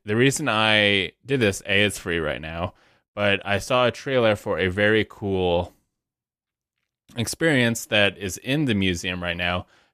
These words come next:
because the Cannes Film Festival stuff that is V R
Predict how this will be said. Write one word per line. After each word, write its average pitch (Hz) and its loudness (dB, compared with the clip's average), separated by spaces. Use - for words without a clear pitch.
because 101 0
the 92 0
Cannes 113 0
Film 107 -4
Festival 90 -4
stuff - -2
that 90 -6
is - -12
V 98 -2
R 87 0